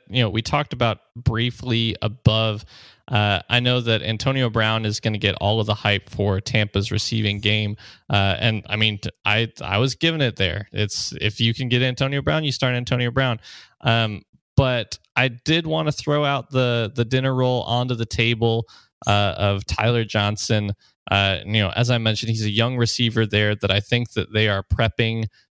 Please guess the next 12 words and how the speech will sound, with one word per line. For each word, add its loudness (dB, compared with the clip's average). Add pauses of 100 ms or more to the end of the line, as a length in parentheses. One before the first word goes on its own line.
to 2
have -2
as 0
a -4
cornerstone 0
of -4
their 2
team -2 (220)
after, 0
uh, -2
Chris 0
Godwin 0